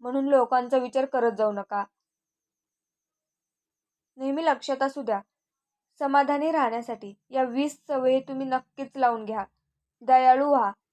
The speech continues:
चांगले आहार घ्या, व्यायाम करा, ध्यान करा, खरे बोला, हसत राहा, संयम बाळगा, ध्येय ठेवा, तुलना टाळा, स्वतःवर प्रेम करा, स्वतःला माफ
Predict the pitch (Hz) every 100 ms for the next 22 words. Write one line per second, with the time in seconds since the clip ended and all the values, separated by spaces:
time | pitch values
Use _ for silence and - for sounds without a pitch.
0 | _ _ - 254 233 240 262 - 233 240
1 | 247 226 202 - _ _ 226 226 226 247
2 | 247 233 202 202 _ 226 226 247 254 247
3 | 220 202 - _ - 247 262 247 226 202
4 | 196 _ _ _ _ - 262 262 277 277
5 | 262 208 202 _ _ - 247 247 262 247
6 | 233 208 208 208 _ 214 254 254 262 262
7 | 233 214 196 _ _ - 269 262 262 269
8 | 269 240 214 202 _ _ 269 247 - 262
9 | 277 247 233 208 208 202 202 _ _ _
10 | _ - 277 - 285 294 277 247